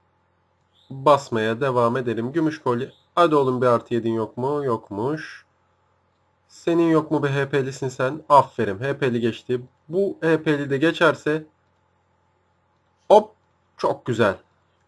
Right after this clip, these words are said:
Çok güzel. Şimdi bambu derilerini yukarıya sallayalım. Ah, bir tanesi gitti. Hadi oğlum bir sekiz. Ver bir sekiz. Çok güzelsin. Çok güzelsin. Bakır kolye ver bir yedi.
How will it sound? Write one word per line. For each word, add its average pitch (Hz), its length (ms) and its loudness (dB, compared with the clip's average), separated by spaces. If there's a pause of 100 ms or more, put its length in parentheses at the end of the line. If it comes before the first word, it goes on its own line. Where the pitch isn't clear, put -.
Çok - 280 -14
güzel. 110 420 -4 (760)
Şimdi 139 400 -2
bambu 131 300 4
derilerini 104 400 0
yukarıya 113 360 -2
sallayalım. 92 580 -4 (1800)
Ah, 131 360 2
bir 117 80 -6
tanesi 107 420 -4
gitti. 120 540 -8 (2500)
Hadi 139 180 -2
oğlum 117 280 2
bir 117 40 -4
sekiz. 127 600 -6 (100)
Ver 151 280 0
bir 139 60 -8
sekiz. 151 320 -8
Çok - 260 -4
güzelsin. 107 640 -4 (1400)
Çok 113 300 -8
güzelsin. 104 640 -6
Bakır 143 300 -4
kolye 120 340 0
ver 139 260 2
bir 117 60 0
yedi. 117 400 -2